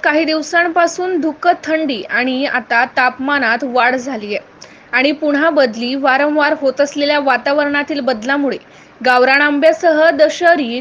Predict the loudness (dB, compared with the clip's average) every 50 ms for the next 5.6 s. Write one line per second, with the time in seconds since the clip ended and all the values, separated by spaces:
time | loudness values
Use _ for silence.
0 | -8 -6 -4 -4 -4 0 0 -2 -2 0 -4 -6 -6 -6 -10 -14 -20 -20 -20 -20
1 | -8 -2 0 0 2 2 0 0 2 0 0 0 2 2 2 2 2 2 2 2
2 | 4 2 0 0 0 -2 -2 -4 -2 -2 0 0 2 2 0 0 0 0 -2 -2
3 | 0 -2 -4 -4 -4 -4 -2 -2 0 -2 0 0 0 0 0 0 0 -2 -2 -2
4 | -2 0 0 0 0 0 -2 -4 -8 -6 -6 -6 -4 -6 -6 -4 -4 -4 -4 -4
5 | -6 -4 -2 -2 -2 -2 -2 -4 -6 -6 -6